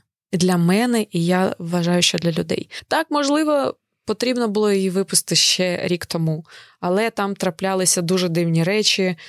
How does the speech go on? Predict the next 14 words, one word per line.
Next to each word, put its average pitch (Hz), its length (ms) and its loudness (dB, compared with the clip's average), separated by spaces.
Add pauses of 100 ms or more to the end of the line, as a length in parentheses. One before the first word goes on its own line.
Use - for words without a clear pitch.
Три 285 220 -2
рази 185 420 0
намагалися 165 760 0
зробити. 175 500 -2
Вона 185 260 0
навіть, 202 360 -2
її 190 280 2
навіть 185 280 0
взяли 185 460 0 (140)
саундтреком 180 800 0
до, 175 500 2 (140)
о, - 540 -4
одного 175 340 2
документального 170 880 0